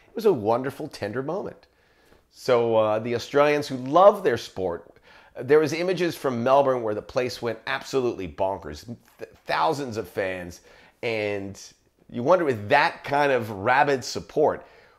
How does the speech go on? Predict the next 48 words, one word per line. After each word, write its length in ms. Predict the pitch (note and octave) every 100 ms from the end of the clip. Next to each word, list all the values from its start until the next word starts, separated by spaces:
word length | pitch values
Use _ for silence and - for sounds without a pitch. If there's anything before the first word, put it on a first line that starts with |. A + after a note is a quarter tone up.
| _ -
why 520 | E2+ C2+ C#2 A#1+ A#2
can't 240 | B2 C#3
they 120 | B2+
get, 260 | A2+ A2 -
they 80 | A#2
need 220 | C3+ E3+
some 140 | E3
investment 580 | C3+ F#2 G2+ - D#2 F2
there. 280 | C2+ B1+ G1+ -
You 80 | E2
know, 120 | D#2
Australia 480 | D#2 - C#3+ D3+ C#3
loves 340 | G2+ A#2 A#2
their 140 | A2
sports, 460 | G#2 - E2 C#2 -
but 180 | - F2
they 80 | A2+
have 160 | C3+
their 160 | C#3+ D#3+
own 120 | F3+
sports. 360 | - D#2 A#1+ -
They 100 | E2+
have 140 | E2+
Australian 420 | - - D#2+ E2 A#2+
rules. 420 | D3 D3+ D3+ - - - _
They 100 | -
have 140 | F2 E2+
rugby 360 | F2+ F#2 F2
union. 340 | F#2 C3+ C#3+ C3+
They 80 | D2+
have 160 | D#2
rugby 280 | E2+ D#2 D#2
league. 420 | G2 C#3+ C#3 C3+
They 80 | E2
have 180 | D2+ -
cricket. 400 | - C#3 - - _ - _ -
And 600 | A#2 G#2+ G#2+ G#2 G#2 G#2
soccer, 720 | - A#2+ C3 C#3 C#3 C3+ -
we 200 | - B2
keep 200 | A#2 C#3+
hearing, 200 | C3+ C#3+
is 80 | C#3
gonna 100 | B2
be 80 | C3
the 100 | B2
number 160 | B2+ B2
one 100 | A#2+
sport. 540 | - D#3+ B2+ -